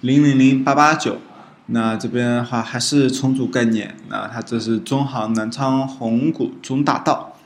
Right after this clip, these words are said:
同时美股这边还是推荐了聚美优品，那整体来看的话，<laughs> 之前已经有了涨幅了，对。然后C H A U继续看多。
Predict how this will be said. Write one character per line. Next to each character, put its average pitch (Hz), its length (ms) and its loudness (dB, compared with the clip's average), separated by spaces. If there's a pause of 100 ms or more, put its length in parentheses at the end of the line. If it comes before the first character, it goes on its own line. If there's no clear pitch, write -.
(540)
同 139 120 0
时 143 140 2
美 147 240 6
股 135 200 2
这 120 120 2
边 131 360 2
还 127 200 -4
是 139 120 -4
推 135 160 -4
荐 127 160 0
了 120 160 0
聚 135 220 -2
美 110 120 0
优 117 180 -2
品， 117 280 -8 (360)
那 117 360 -2
整 113 240 -2
体 120 120 -4
来 110 120 -2
看 120 280 -2
的 117 80 2
话， 117 200 0 (220)
<laughs> 110 240 0
之 120 140 2
前 120 180 0
已 104 60 -2
经 120 220 0
有 107 160 2
了 107 220 -2
涨 95 300 -2
幅 - 220 -14
了， 104 180 -4 (420)
对。 113 180 -4 (500)
然 131 160 4
后 139 100 6
C 143 220 6
H 143 160 4
A 143 160 4
U 139 180 4
继 135 160 -2
续 117 80 -4
看 120 240 -4
多。 135 300 0